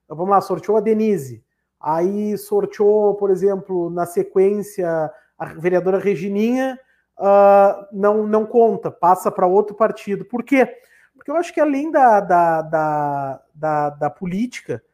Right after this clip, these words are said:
nós temos que também, ah, ver a questão da pluralidade, porque a gente, agora mesmo nós estávamos falando, nós somos tendenciosos, nós temos as nossas posições pessoais construídas, né? Então, eu acho que pra ser mais plural e ser mais justo,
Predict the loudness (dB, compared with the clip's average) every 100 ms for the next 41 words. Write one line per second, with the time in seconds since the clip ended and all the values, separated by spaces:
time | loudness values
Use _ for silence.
0 | _ _ _ -4 -4 -4 -6 -8 -14 _
1 | -4 -2 -2 -2 -4 -6 -8 -6 -6 -4
2 | -4 -4 -6 -8 -4 -4 -4 -2 -2 -2
3 | 0 2 4 2 -2 -14 -12 -6 -4 -4
4 | -4 -2 -2 2 2 4 0 -2 -6 -2
5 | 0 0 -2 0 0 0 -4 -6 -6 -6
6 | -6 -4 -6 -4 2 2 2 -4 -6 -6
7 | -4 -4 -4 -12 -20 _ -6 -4 -2 -2
8 | -4 -2 0 0 0 2 2 2 0 4
9 | 4 4 2 -2 -2 -2 -4 -2 -2 -2
10 | -6 -6 -8 -8 _ _ _ _ _ 0
11 | 2 4 4 2 0 -2 0 0 0 0
12 | -2 -2 2 6 4 4 -2 0 0 -2
13 | -4 -4 -4 -12